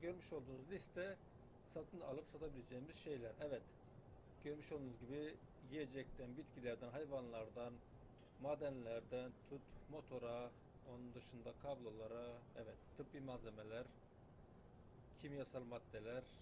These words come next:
içki, her şey. Yani hatta bilgisayar oyunları bile var. Takılar, evet. Bu tür şey, her şeyi satın alıp satabiliyoruz. Şu anda yetmiş tonluk bir kapasitemiz var.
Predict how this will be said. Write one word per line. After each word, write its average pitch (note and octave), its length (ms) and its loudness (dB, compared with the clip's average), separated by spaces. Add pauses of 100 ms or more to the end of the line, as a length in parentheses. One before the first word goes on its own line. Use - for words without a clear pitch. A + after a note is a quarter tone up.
(240)
içki, A#2+ 560 -2 (100)
her F3 160 6
şey. C3 260 -4
Yani A#2+ 240 0 (380)
hatta C#3 280 4
bilgisayar D3 320 4
oyunları C#3 360 4
bile B2 200 0
var. A2 100 -2 (1400)
Takılar, B2+ 440 2 (160)
evet. D3+ 200 6 (300)
Bu D#4 80 2
tür G3 140 -2
şey, D3+ 320 0
her G#3 140 4
şeyi F3+ 200 0
satın G3 360 0 (200)
alıp F3 240 4 (120)
satabiliyoruz. C#3 680 2 (500)
Şu F3+ 200 4
anda D3 200 6
yetmiş D3 360 2
tonluk C#3+ 420 0
bir D3+ 160 0
kapasitemiz A#2 680 0
var. D3+ 160 6